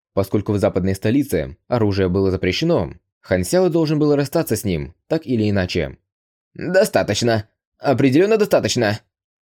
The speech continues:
сказал контрабандист Хан Сяо. «Откуда вы узнали о моем бизнесе?»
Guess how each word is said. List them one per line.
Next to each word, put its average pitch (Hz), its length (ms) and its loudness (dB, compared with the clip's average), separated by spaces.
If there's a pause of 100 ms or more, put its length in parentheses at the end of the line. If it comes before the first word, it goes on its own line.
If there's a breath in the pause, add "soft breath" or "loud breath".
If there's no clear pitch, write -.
(160)
сказал 110 380 0
контрабандист 113 720 0
Хан 104 160 -2
Сяо. 71 440 -4 (520)
«Откуда 170 580 0
вы 147 140 4
узнали 170 360 2
о 196 100 2
моем 139 260 2
бизнесе?» 110 680 -2